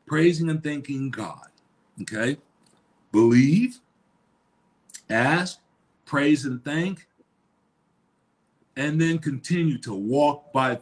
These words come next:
faith, even when you don't have it in your hands. Visualize yourself walking up to that new home. Visualize yourself in that new job.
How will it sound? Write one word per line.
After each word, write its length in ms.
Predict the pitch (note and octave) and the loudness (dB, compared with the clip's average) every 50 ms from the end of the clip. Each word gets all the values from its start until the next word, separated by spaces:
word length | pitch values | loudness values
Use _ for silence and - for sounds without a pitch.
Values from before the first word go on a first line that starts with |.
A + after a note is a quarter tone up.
| _ _ | _ _
faith, 320 | - D#3+ C3+ A2+ G2 F2 - _ _ _ _ _ _ _ _ _ _ _ _ _ | 0 2 2 2 0 -2 -10 _ _ _ _ _ _ _ _ _ _ _ _ _
even 540 | - G3+ A#3 B3 C4 B3 B3 B3 A#3+ A#3 A3+ | 0 4 4 6 6 4 2 0 0 0 -2
when 200 | G#3 G#3 G#3 F#3+ | -2 -2 0 0
you 180 | F3+ D#3+ C#3 C3+ | -2 -2 -4 -4
don't 360 | B2 B2+ D#3+ F#3+ G3 F#3+ F3+ | 0 2 2 2 2 2 0
have 420 | E3 D#3+ D#3+ D#3+ D#3+ D#3+ D#3+ D3+ | 0 0 0 0 0 -2 -4 -4
it 100 | D#3 D3+ | -4 -6
in 140 | D3+ D3 C#3+ | -6 -8 -8
your 140 | C3+ B2 A2+ | -10 -12 -12
hands. 600 | G#2+ C3 D3+ D#3 D#3 D3+ C#3 A#2 G2 F2 D#2+ - _ _ _ _ _ _ _ _ _ _ _ _ _ - | -12 -10 -8 -8 -6 -8 -8 -10 -12 -16 -20 -20 _ _ _ _ _ _ _ _ _ _ _ _ _ -10
Visualize 960 | G2 C3 G3 A#3+ A#3+ F3+ A3 G#3+ G#3 G3 F#3 F3 F3 F3+ F3+ F3 F3 D#3 | -2 2 2 2 2 2 0 -2 -2 -2 -2 -2 -2 -2 -4 -4 -6 -6
yourself 460 | C#3+ C3+ B2 - - D#3 C#3 C3 C3 - | -8 -12 -12 -12 -10 -12 -12 -12 -12 -8
walking 420 | B2+ B2+ B2+ A#2+ - - A#2+ A#2 | -6 -6 -6 -6 -8 -10 -12 -10
up 120 | A#2 - _ | -12 -12 _
to 80 | - A#2+ | -10 -8
that 200 | A#2 A#2 A2+ - | -6 -6 -6 -6
new 80 | A#2 A#2+ - _ - | -8 -8 -8 _ -14
home. 320 | A#2+ A#2 A2 G2+ F2+ D#2+ - _ _ _ _ _ _ _ G#2 | -16 -14 -14 -16 -18 -20 -20 _ _ _ _ _ _ _ 0
Visualize 220 | G#2+ F3 A3+ A#3 - _ _ _ _ _ _ _ _ _ _ | 2 4 4 4 2 _ _ _ _ _ _ _ _ _ _
yourself 300 | F#3 F3+ G3+ D#3+ D3+ - - | -6 -6 -6 -6 -6 -8 -8
in 220 | - D#3 D#3+ D#3 | -6 -4 -4 -4
that 200 | C#3 C3+ B2 - | -6 -8 -10 -8
new 200 | B2 A#2+ A#2+ A2 | -8 -8 -8 -8
job. 460 | G#2 - B2 A#2+ A2 G2 F2 E2+ - | -8 -8 -6 -6 -6 -6 -6 -8 -14